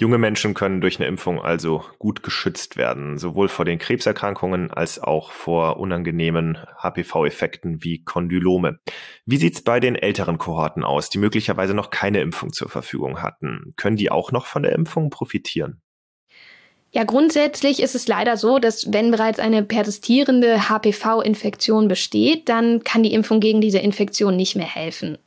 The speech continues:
Speaker 2: Deswegen ist es ja so wichtig, dass wir früh impfen, also noch vor dem ersten Geschlechtsverkehr, bevor die Ansteckung erfolgen konnte. Tatsächlich wird aber auch daran geforscht, ob Frauen, die bereits eine Vorstufe von Gebärmutterhalskrebs entwickelt haben,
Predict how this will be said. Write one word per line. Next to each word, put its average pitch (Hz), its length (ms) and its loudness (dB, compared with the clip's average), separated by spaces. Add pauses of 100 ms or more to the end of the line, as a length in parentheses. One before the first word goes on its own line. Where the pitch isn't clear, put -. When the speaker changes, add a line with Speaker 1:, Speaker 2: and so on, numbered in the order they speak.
(640)
Speaker 2:
Deswegen 247 300 4
ist 247 120 2
es 247 100 2
ja 226 140 2
so 208 140 2
wichtig, 247 320 2
dass 214 180 0
wir 208 220 4
früh 269 280 4
impfen, 247 480 4
also 196 400 0
noch 208 160 0
vor 226 240 2
dem 220 100 2
ersten 208 280 2
Geschlechtsverkehr, 202 640 0
bevor 208 300 0
die 214 140 2
Ansteckung 196 580 0
erfolgen 190 460 -2
konnte. 190 460 -6 (880)
Tatsächlich 254 720 2
wird 269 160 0
aber 220 240 0
auch 214 140 2
daran 269 240 2
geforscht, 269 460 0
ob 220 160 -4 (140)
Frauen, 240 540 2
die 240 100 2
bereits 214 360 0
eine 208 260 0
Vorstufe 233 640 0
von 208 240 0
Gebärmutterhalskrebs 190 1200 0
entwickelt 202 560 0
haben, 233 360 0